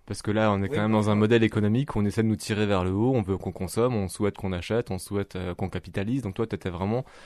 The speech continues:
Speaker 1: dès le départ, t'as senti qu'il y avait, euh, un non-sens là-dedans.
Speaker 2: Le voyage pendant cinq ans à cheval et en roulotte, euh, nous a remis, euh, les pieds sur terre, quoi, hein, disons. Euh, pierre qui roule n'amasse pas mousse.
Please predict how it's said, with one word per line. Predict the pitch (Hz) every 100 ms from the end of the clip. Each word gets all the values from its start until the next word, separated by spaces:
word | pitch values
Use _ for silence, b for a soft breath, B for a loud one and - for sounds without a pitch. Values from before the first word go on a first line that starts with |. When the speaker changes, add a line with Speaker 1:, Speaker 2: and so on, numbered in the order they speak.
| b b 110
Speaker 1:
dès |
le | 117
départ, | 107 127 123
t'as | 110
senti | 104 98 123
qu'il | 107
y |
avait, | 98
euh, | 113 110 92 90 87 80
un | 90
non-sens | 107 117 127 107 95
là-dedans. | 90 90 -
Speaker 2:
Le | 101 123
voyage | 139 156 160 165 147 131 135
pendant | 156 147 143
cinq | 160 139 156
ans | 147
à | 123
cheval | - 143
et | 131
en | 117
roulotte, | 127 151 175 151
euh, | 123
nous | 123 131 123
a | 123 117 113 110
remis, | 104 123 139 160 147
euh, | 123 117 113 104 104 98
les | 113
pieds | 143 143
sur | -
terre, | - 147 113
quoi, | 92
hein, | 90 120 107
disons. | 110 110 101 - b b b b b b b -
Euh, | 107 -
pierre | 160 143
qui | 175
roule | 151 156
n'amasse | 147 139 131 -
pas | - 131
mousse. | 139 143 131 -